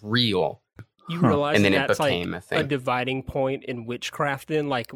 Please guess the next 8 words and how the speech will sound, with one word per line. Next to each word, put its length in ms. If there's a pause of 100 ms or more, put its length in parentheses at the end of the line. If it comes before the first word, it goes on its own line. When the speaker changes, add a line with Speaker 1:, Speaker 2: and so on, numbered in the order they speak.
(120)
Speaker 2:
actual 400
people 320
that 120
are 60
into 240
witchcraft, 520
they're 100
like, 320